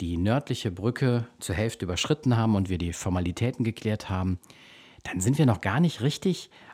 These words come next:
auf der Insel selbst. Da, da lassen die schon ihr Mitteilungsbedürfnis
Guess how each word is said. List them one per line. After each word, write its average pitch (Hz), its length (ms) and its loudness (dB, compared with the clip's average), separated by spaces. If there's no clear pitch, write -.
auf - 180 -6
der - 220 -4
Insel 104 420 2
selbst. 95 540 -2
Da, 95 240 -4
da 98 140 0
lassen 120 340 0
die 110 100 2
schon 113 260 4
ihr 101 120 2
Mitteilungsbedürfnis 104 1300 2